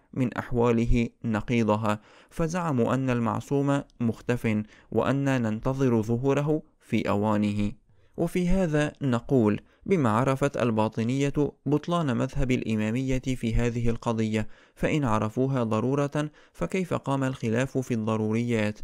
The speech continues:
وإن عرفوها نظرا، فما الذي أوجب صحة نظرهم دون نظر خصومهم، وتزكية عقولهم دون عقولهم؟ أيعرف ذلك بطول اللحى أو ببياض الوجوه؟ وهلم جرا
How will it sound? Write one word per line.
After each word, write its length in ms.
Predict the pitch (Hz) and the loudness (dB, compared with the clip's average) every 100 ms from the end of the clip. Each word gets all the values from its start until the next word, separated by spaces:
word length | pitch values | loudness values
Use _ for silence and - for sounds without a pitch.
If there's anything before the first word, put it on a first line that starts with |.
| - - | -10 -4
وإن 240 | - 127 117 | -2 0 0
عرفوها 600 | 104 107 117 127 131 117 | 0 0 -2 -2 0 0
نظرا، 500 | 117 139 143 147 151 - _ | 0 0 -2 -2 -6 -14 _
فما 240 | 165 135 | -4 0
الذي 340 | 113 123 127 - | 0 0 0 -2
أوجب 440 | - 135 127 110 | 0 0 0 0
صحة 360 | 117 139 - 127 | -4 -8 -8 -4
نظرهم 640 | 110 107 123 135 143 147 - - - | -2 0 0 -2 0 -2 -4 -14 -6
دون 340 | 170 156 113 | -2 0 2
نظر 340 | 113 127 127 127 | 0 2 0 0
خصومهم، 720 | 117 107 139 127 113 107 107 - | -4 -2 0 2 2 2 0 -2
وتزكية 640 | 113 110 104 - 123 120 113 | -4 -2 -4 -4 -4 -2 -2
عقولهم 760 | 107 104 - 135 139 143 139 143 - | -2 -4 -2 0 0 0 -2 -4 -6
دون 280 | 123 127 120 | -2 0 0
عقولهم؟ 720 | 101 101 - 139 113 110 104 107 - - - 147 | -2 -4 -2 0 0 0 -2 -4 -14 -20 -6 -2
أيعرف 460 | 180 180 135 - | 0 0 0 0
ذلك 640 | 107 120 131 131 139 139 - - | 0 2 2 0 0 -2 -4 -2
بطول 420 | 117 110 123 113 | 0 2 0 2
اللحى 500 | 104 107 131 147 147 - - - | 2 0 -2 -2 -4 -8 -10 0
أو 120 | 147 | 4
ببياض 540 | 120 120 107 107 117 117 | 4 4 2 0 0 2
الوجوه؟ 640 | 110 120 127 120 107 - - - - | 2 2 4 4 6 4 2 -2 -2
وهلم 480 | 160 165 175 170 110 | 0 2 0 2 2
جرا 380 | 117 135 135 | 2 2 0